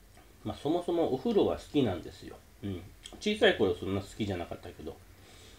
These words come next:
大人になってから好きなんですけど、うん。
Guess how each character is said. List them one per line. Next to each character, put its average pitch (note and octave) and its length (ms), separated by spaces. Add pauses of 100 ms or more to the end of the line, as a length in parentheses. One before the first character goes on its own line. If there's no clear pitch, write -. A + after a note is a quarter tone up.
(160)
大 - 100
人 D#3 260
に D3 40
な D3 80
っ D3 60
て - 100
か - 100
ら E2 100
好 D2+ 60
き - 220
な F2+ 100
ん E2+ 100
で - 60
す - 120
け - 80
ど、 D#2+ 240 (3000)
う B2+ 40
ん。 B2+ 220